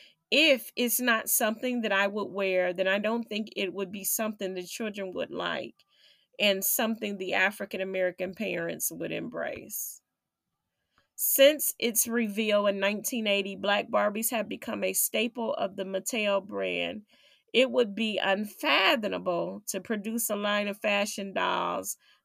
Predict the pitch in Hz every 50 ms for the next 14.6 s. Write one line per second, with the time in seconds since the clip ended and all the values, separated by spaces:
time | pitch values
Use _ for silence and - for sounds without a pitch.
0 | _ - 202 196 - - 196 190 196 202 208 208 220 220 202 196 185 185 180 175
1 | 175 170 175 - - - 202 202 202 214 233 254 277 247 262 269 220 202 190 185
2 | 180 180 180 175 170 175 175 185 - - 185 185 - - 185 185 202 - - 202
3 | - 196 190 185 185 185 180 175 175 185 - - 185 175 - - 190 180 180 -
4 | - 202 185 180 175 170 165 160 175 202 _ _ _ _ _ _ _ _ _ _
5 | _ _ _ _ _ _ _ _ - - - - - - - - - _ - 202
6 | 214 208 202 - - 277 262 262 277 277 262 - - 294 247 233 220 208 202 -
7 | - 202 202 190 180 - - 202 208 202 220 226 214 208 202 196 180 196 190 -
8 | - - 262 294 302 285 220 208 208 - 202 202 196 196 190 196 202 196 196 -
9 | - 214 202 196 190 196 185 - 196 202 196 196 196 196 180 190 196 196 - -
10 | 196 196 185 185 185 180 180 185 185 180 180 185 175 - - 254 233 226 226 233
11 | 226 220 208 202 202 196 202 202 196 196 180 175 185 214 214 220 226 214 220 220
12 | 214 214 214 208 190 185 185 185 190 - _ _ _ _ _ _ _ _ - -
13 | 226 185 214 196 196 190 - - - 220 175 180 214 208 202 202 - - - -
14 | - 220 196 190 180 - 151 - - - -